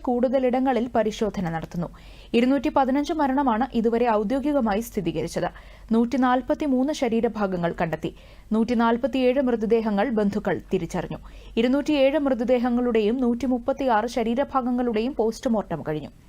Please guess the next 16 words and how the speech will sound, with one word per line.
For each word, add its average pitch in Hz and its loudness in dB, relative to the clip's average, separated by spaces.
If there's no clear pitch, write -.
നാനൂറ്റി 233 2
തൊണ്ണൂറ്റിയൊന്ന് 294 0
പേരാണ് 254 2
വിവിധ 220 -2
ആശുപത്രികളിൽ 220 -2
കഴിയുന്നത്. 165 -2
ജില്ലയിൽ 196 2
തൊണ്ണൂറ്റിയൊന്ന് 285 2
ദുരിതാശ്വാസ 240 0
ക്യാമ്പുകളിലായി 220 0
ഒൻപതിനായിരത്തി 285 2
തൊള്ളായിരത്തി 233 2
എഴുപത്തിയേഴ് 240 0
പേരാണ് 226 2
കഴിയുന്നത്. 170 0
ചൂരൽമല 359 4